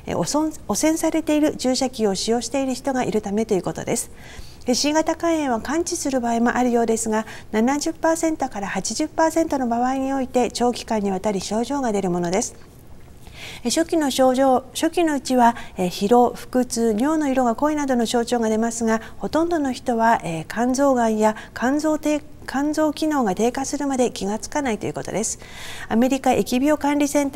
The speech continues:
予防センターでは、千九百四十五年から千九百六十五年生まれの方と、これまでに汚染の疑いのある注射器を利用したことのある人、そして、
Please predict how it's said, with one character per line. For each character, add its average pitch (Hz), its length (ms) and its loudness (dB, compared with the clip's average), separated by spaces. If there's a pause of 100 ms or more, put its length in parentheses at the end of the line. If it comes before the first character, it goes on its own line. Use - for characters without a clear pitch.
(120)
予 233 120 2
防 269 160 6
セ 269 160 2
ン 254 80 -4
タ 247 100 2
ー 226 40 4
で 214 100 0
は、 208 220 2
千 294 240 -2
九 277 180 -2
百 220 280 -2
四 311 260 0
十 247 180 -2
五 202 140 2
年 208 220 2
か 202 160 -2
ら 208 160 2
千 247 200 0
九 226 200 -2
百 180 260 -2
六 175 280 -2
十 302 220 -2
五 294 120 -2
年 294 200 0
生 262 120 0
ま 262 120 4
れ 240 80 2
の 220 120 0
方 208 240 -2
と、 202 180 2 (220)
こ 233 140 0
れ 269 80 4
ま 311 140 0
で 285 120 2
に 247 180 2
汚 190 100 -2
染 269 220 2
の 302 80 -2
疑 302 320 -2
い 294 40 -4
の 285 120 -2
あ 269 40 0
る 240 120 0
注 247 200 -4
射 262 160 -4
器 220 140 -4
を 190 80 2
利 180 100 -2
用 214 160 2
し 226 60 -8
た 262 120 -6
こ 262 120 -2
と 269 80 0
の 226 160 2
あ 247 60 2
る 254 100 0
人、 - 320 -2 (220)
そ - 140 0
し - 120 -4
て、 233 180 0